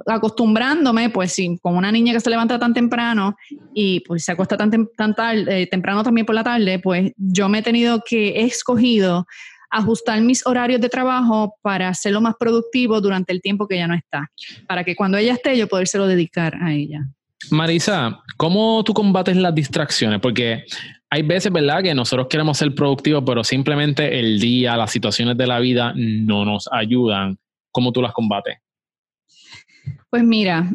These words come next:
Speaker 1: eh, yo soy de fácil distracción, de modo que tengo que ser bien estricta. Cuando yo, por ejemplo, voy a crear contenido, por darte un ejemplo, yo tengo que poner mi teléfono en airplane mode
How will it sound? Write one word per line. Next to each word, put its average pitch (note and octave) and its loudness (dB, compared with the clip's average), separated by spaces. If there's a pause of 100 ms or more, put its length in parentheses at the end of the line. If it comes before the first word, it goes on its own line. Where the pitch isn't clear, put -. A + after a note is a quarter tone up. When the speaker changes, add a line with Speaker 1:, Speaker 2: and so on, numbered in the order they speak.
Speaker 1:
eh, G3+ 0
yo G#3 2
soy G#3 -2
de F3+ 0
fácil F#3 -2
distracción, G#3 0
de F#3+ 0
modo F3+ 0
que F#3 0
tengo F3+ 2
que G3+ 0
ser G#3 0
bien G3 2
estricta. E3+ -2
Cuando D#3 0
yo, F3 -2
por F#3+ 0
ejemplo, G3+ 2
voy F#3+ 2
a F3+ -2
crear G#3+ -2
contenido, A#3 2
por F#3+ 2
darte E3+ 0
un G#3+ 2
ejemplo, B3+ 2
yo F#3+ 0
tengo A3+ 2
que A3 2
poner F3+ 2
mi F#3 2
teléfono G3 0
en E3 2
airplane F3 0
mode E3+ 2